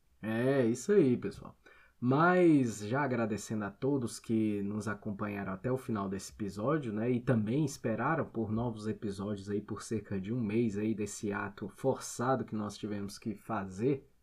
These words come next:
por conta de problemas técnicos, né? Mas meu muito obrigado e também vou dizer aqui pra vocês seguirem o podcast nas redes sociais, arroba História e Sociedade, TikTok, Instagram, arroba Podcast História e Sociedade no Facebook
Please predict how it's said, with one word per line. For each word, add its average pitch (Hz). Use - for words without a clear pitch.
por -
conta 110
de -
problemas 110
técnicos, 98
né? 113
Mas 107
meu 113
muito 117
obrigado 117
e 240
também 151
vou 139
dizer 113
aqui -
pra 113
vocês 107
seguirem 117
o 98
podcast 113
nas 98
redes 101
sociais, 147
arroba 107
História 104
e 98
Sociedade, 101
TikTok, -
Instagram, 135
arroba 120
Podcast 101
História 104
e 98
Sociedade 98
no 165
Facebook 135